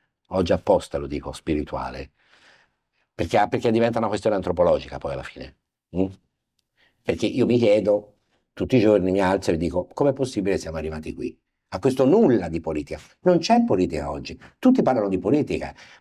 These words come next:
eh, soprattutto i talk show, i giornali fingono di parlare, ah,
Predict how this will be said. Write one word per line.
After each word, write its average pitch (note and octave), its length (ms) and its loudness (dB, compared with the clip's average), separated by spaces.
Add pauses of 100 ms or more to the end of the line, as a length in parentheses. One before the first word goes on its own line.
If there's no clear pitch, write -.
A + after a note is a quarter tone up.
(240)
eh, G2+ 460 2
soprattutto G2 540 2
i F2+ 80 4
talk F2 200 0
show, F2+ 720 2
i F2 60 -8
giornali F#2 400 2
fingono G#2+ 260 2
di F2 100 0
parlare, G2+ 300 0
ah, C#3 180 -2